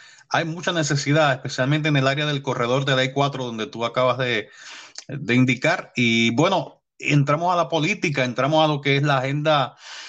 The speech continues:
eh, en contra de lo que son los principios,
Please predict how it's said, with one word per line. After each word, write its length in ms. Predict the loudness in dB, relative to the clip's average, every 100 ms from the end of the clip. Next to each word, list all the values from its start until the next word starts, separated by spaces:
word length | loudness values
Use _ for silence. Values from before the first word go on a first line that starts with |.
| -20 -4
eh, 500 | 0 2 4 4 4
en 120 | 4 2
contra 440 | 4 2 4 2
de 80 | 2
lo 120 | -2
que 80 | -4
son 140 | -4
los 120 | -4 -2
principios, 800 | -4 -2 -2 0 2 0 -2